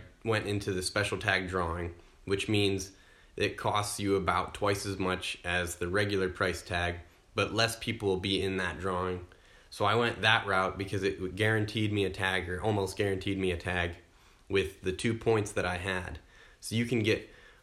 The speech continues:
one point per year for Wyoming, and they run on a preference point system. So that means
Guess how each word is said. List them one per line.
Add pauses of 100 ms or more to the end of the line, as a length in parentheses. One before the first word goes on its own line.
one
point
per
year
for
Wyoming, (1080)
and
they
run
on
a
preference
point
system. (440)
So
that
means